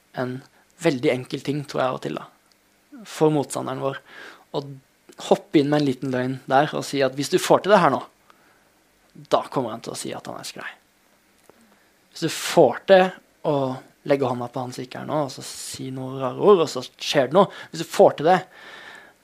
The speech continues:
da er du med i familien, liksom, eller på prosjektet. Det er veldig fort gjort å begynne å tenke det. Jeg husker jeg gikk bibelskole for to år siden, og jeg hadde begynt å, eh, bli utfordret på å profetere, sånn profetisk betjening.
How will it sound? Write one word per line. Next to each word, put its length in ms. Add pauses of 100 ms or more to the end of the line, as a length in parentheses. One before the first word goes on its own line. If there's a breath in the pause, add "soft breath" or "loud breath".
(360)
da 140 (220)
er 120
du 80
med 1600
i 80
familien, 420
liksom, 320
eller 180 (140)
på 140
prosjektet. 560 (720)
Det 80
er 80
veldig 160
fort 200
gjort 220 (200)
å 40
begynne 220
å 60
tenke 180
det. 80
Jeg 140
husker 160
jeg 80
gikk 100
bibelskole 440
for 160 (200)
to 160
år 80
siden, 140
og 80
jeg 80
hadde 160
begynt 240
å, 60 (840 loud breath)
eh, 380 (580 soft breath)
bli 160
utfordret 380
på 100
å 60
profetere, 600
sånn 120
profetisk 460
betjening. 340